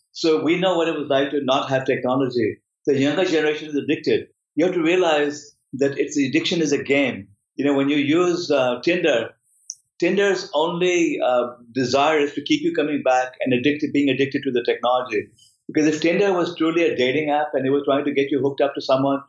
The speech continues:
where you could live a happy life from there onwards, you wouldn't need to come back to Tinder. So what do they do? They make it all about one-night stands. They want you to keep coming back and, and make it transactional. So you keep coming back and swiping for more and more people.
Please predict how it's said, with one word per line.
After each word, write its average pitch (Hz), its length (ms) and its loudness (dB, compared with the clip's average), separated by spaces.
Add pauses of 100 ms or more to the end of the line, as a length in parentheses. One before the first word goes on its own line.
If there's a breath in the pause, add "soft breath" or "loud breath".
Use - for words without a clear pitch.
(160 soft breath)
where 131 160 2
you 131 140 0
could 139 140 -2
live 143 180 2
a 127 60 -2
happy 127 280 0
life 123 340 0
from 120 140 -2
there 127 140 2
onwards, 139 680 -2
you 139 140 2
wouldn't 156 180 2
need 147 100 0
to 143 120 -2
come 135 160 0
back 120 160 0
to 123 100 -4
Tinder. 123 300 0 (320)
So 147 160 -2
what 135 140 2
do 165 60 0
they 165 200 0
do? 170 340 -2 (180)
They 143 100 2
make 147 200 0
it 151 60 -2
all 139 160 0
about 139 320 -2
one-night 127 500 0
stands. - 880 -2 (160)
They 135 120 2
want 143 240 0
you 139 60 -8
to 147 180 -2
keep 165 240 0
coming 151 240 -2
back 135 320 0
and, 123 220 -2 (280)
and 127 140 0
make 139 180 4
it 147 140 -4
transactional. 127 680 0
So 135 80 -2
you 127 140 0
keep 151 200 0
coming 143 200 2
back 135 200 0
and 143 100 -2
swiping 151 460 0
for 139 80 -8
more 127 280 2
and 123 100 -2
more 123 220 0
people. 139 440 -2